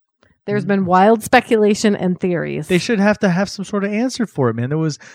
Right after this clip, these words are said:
Speaker 2: a lot of
Speaker 1: The police,
Speaker 2: taxpayers' dial-, dollars
Speaker 1: the police
Speaker 2: and
Speaker 1: have cased the
Speaker 2: manhunt.
Speaker 1: close. They've closed the case. What's wrong with me? The case is closed.
Speaker 2: Okay.
Speaker 1: <laughs> So some of the theories that have come out, two main theories, is that it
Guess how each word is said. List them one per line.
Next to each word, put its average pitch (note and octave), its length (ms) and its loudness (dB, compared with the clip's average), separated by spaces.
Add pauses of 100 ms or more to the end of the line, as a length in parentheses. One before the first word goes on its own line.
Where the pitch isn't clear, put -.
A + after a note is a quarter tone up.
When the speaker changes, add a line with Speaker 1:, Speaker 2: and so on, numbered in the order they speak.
(160)
Speaker 2:
a C#3+ 60 -4
lot D#3 260 0
of D#3+ 100 -2
Speaker 1:
The A3+ 80 -4
police, C4+ 360 -2
Speaker 2:
taxpayers' F3 360 0
dial-, E3+ 440 -2
dollars D#3 440 0
Speaker 1:
the A#2+ 40 0
police B2 240 0
Speaker 2:
and A#3+ 140 -2
Speaker 1:
have D3+ 40 0
cased F#3 260 0
the - 60 -4
Speaker 2:
manhunt. A2+ 120 -4
Speaker 1:
close. A#3 460 -2 (100)
They've G3 280 -8
closed G3 300 -6
the G3+ 60 -2
case. F3+ 340 -4
What's F#3 160 -10
wrong F3 180 -8
with E3 80 -10
me? D#3+ 80 -8
The E3 80 -8
case - 280 -12
is E3+ 100 -10
closed. A2 180 -14 (520)
Speaker 2:
Okay. B2 340 -4 (440)
Speaker 1:
<laughs> - 80 -2 (1500)
So G3+ 440 -6 (240)
some A3+ 220 -4
of A#3+ 60 -2
the A3 100 -4
theories F#3 500 -6
that F3 60 -8
have E3+ 120 -8
come G3+ 140 -10
out, F#3+ 140 -8
two A3 120 -10
main G3 240 -6
theories, F#3 400 -10
is F3+ 140 -10
that F3+ 260 -6
it F3 140 -14